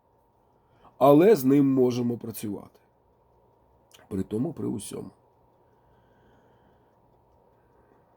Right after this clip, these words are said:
Бо там генетично ми йдемо по структурі, е, по одній і так далі. І ось тут бувають такі, е, речі, що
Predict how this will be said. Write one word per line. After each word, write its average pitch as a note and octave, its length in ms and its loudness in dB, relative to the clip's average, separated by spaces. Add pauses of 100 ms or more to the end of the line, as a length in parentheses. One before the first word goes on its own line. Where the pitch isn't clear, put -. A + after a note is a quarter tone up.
(600)
Бо A2+ 160 -2
там A#3+ 440 0
генетично B2 1040 0 (200)
ми A2 220 -6
йдемо G#2+ 640 -2 (160)
по G#2+ 140 -12
структурі, G2+ 680 -12 (260)
е, - 20 -12 (680)
по G#2+ 120 -12
одній G2+ 440 -6 (1200)
і G#2 60 -16
так A#2 220 -8
далі. F#2 320 -12 (760)
І G3+ 100 -4
ось G3+ 280 0
тут F#3+ 340 -4
бувають B2+ 600 0
такі, A#2+ 600 -6
е, A#2 600 -8
речі, C3 420 -4
що A2+ 380 -8